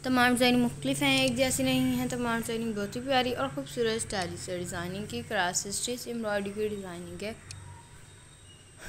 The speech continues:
बहुत ही खूबसूरत और स्टाइल से designing की क्रॉस स्टिच एम्ब्रॉयडरी की designing है। वेस्ट तमाम डिज़ाइन मुख्तलिफ हैं, एक जैसी नहीं है। तमाम designing बहुत ही खूबसूरत और स्टाइल से डिज़ाइनिंग की क्रॉस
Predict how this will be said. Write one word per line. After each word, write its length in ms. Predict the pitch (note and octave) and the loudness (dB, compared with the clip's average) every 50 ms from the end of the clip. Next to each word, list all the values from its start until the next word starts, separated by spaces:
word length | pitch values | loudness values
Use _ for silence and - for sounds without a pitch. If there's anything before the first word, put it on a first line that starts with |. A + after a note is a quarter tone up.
| - - | -8 -6
बहुत 300 | A#3+ A#3+ A3+ A#3+ B3+ B3 | -2 0 0 0 2 2
ही 80 | D4 D4+ | 0 2
खूबसूरत 520 | C#4+ D4 C4+ C#4 - C4 B3+ B3+ B3+ A#3 | 4 4 2 4 2 4 4 4 4 4
और 120 | B3 B3 A#3+ | 2 2 2
स्टाइल 340 | - - - A3 G3+ G3+ F#3+ | 0 2 4 4 4 4 2
से 220 | F#3+ - G3+ F#3+ | 0 0 0 0
designing 460 | F#3 F#3+ F#3 F#3 F3 F3+ F3+ F3+ F#3 | 0 0 -2 -2 -2 -2 -4 -4 -6
की 120 | F#3 F#3+ F#3+ | -6 -6 -8
क्रॉस 400 | F#3 - F3+ F3+ F3+ F3+ - - G3+ | -6 -4 -4 -4 -2 -4 -6 -6 -8
स्टिच 320 | F#3+ - - A#3 B3 A#3+ | -8 -6 -4 -4 -4 -2
एम्ब्रॉयडरी 400 | C4+ C4 B3+ B3+ B3 A#3+ A#3 A3+ A3+ | -2 -2 2 2 4 4 4 2 0
की 100 | - A#3+ | -4 -4
designing 460 | A#3 B3 A#3+ A#3 A3+ A3+ A3+ A3+ A3 A3 | -2 -2 -2 0 0 0 0 0 -2 -2
है। 80 | A3+ A3 | -2 -2
वेस्ट 260 | G#3+ A3 A#3 A#3 - | -2 -2 -4 -4 -6
तमाम 240 | A#3+ A#3 A3 G#3 G3+ | -6 -6 -4 -4 -4
डिज़ाइन 300 | G3+ G3 G3 F#3+ F#3+ F#3 | -4 -4 -4 -4 -4 -6
मुख्तलिफ 420 | F#3 G3 G3 - - B3+ C4+ C4 C4+ | -8 -10 -14 -10 -8 -8 -6 -4 -2
हैं, 220 | B3+ B3+ B3+ B3 | -2 0 0 0
एक 120 | A#3+ A3+ | -2 -2
जैसी 260 | A3+ A#3+ A#3+ A#3+ A#3+ B3 | -2 -2 -2 -2 -2 -4
नहीं 340 | A#3+ A#3+ A#3 A#3 A#3+ A#3+ A#3 | -2 -2 0 0 0 0 0
है। 100 | A#3+ A#3+ A3+ | -2 -2 -4
तमाम 360 | A#3+ A#3 A3+ G#3+ G3 F#3 F3+ | -4 -4 -4 -4 -4 -6 -6
designing 360 | F3+ F#3 F#3 F#3 F#3 F#3 F#3 | -8 -8 -10 -10 -10 -10 -12
बहुत 260 | F3+ - F#3 F#3 - - | -12 -12 -12 -12 -12 -14
ही 120 | A#3 A#3+ | -12 -10
खूबसूरत 520 | B3+ B3+ A#3+ - - A#3+ A3 A3+ A3+ A3+ - | -10 -10 -10 -6 -6 -4 -4 -4 -4 -2 -2
और 120 | G3 A3 G#3+ | -2 0 0
स्टाइल 340 | - - - F3+ E3 E3+ E3+ | -2 -2 -2 -2 -2 -2 -6
से 220 | - - F#3+ F#3 F3+ | -8 -8 -6 -6 -6
डिज़ाइनिंग 460 | F3+ F3+ F#3+ F#3 F3 F3 F3+ F3+ F3+ | -6 -8 -6 -6 -6 -6 -6 -8 -8
की 160 | - - G#3 G#3 | -10 -10 -12 -8
क्रॉस 400 | G3+ G#3 F#3 F3 E3+ E3+ - | -4 -2 -2 -2 -2 -4 -6